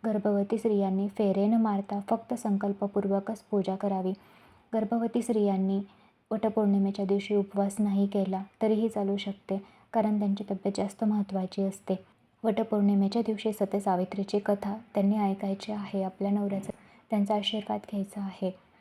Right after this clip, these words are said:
आणि आरोग्य लक्षात घेऊन दीर्घ वेळ उभे राहणं टाळायचं आहे. तर आता आपण बघूया की वडाची पूजा कोणत्या वेळी करायची आहे. सकाळी सहा ते अकरा वाजेपर्यंत मुख्य पूजेसाठी अत्यंत शुभ वेळ आहे.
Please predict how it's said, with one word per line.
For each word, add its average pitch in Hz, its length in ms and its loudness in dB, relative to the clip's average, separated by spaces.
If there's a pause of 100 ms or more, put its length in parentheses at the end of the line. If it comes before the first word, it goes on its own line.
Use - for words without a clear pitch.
(480)
आणि 202 340 0 (300)
आरोग्य 208 340 0
लक्षात 208 360 -2 (100)
घेऊन 196 280 0
दीर्घ 196 280 0
वेळ 190 280 0
उभे 208 260 0
राहणं 208 300 2
टाळायचं 196 500 -4
आहे. 196 220 -10 (800)
तर 226 120 2 (400)
आता 214 220 0
आपण 233 240 2
बघूया 202 340 0
की 196 160 -2
वडाची 196 400 0
पूजा 202 340 0
कोणत्या 208 340 0
वेळी 208 200 -2
करायची 196 460 -6
आहे. 190 240 -8 (420)
सकाळी 202 400 -2
सहा 202 260 -4
ते 208 180 -4
अकरा 208 340 -2
वाजेपर्यंत 196 760 -2
मुख्य 208 380 0
पूजेसाठी 202 640 0
अत्यंत 196 460 0
शुभ 202 240 0
वेळ 196 260 2
आहे. 196 280 -4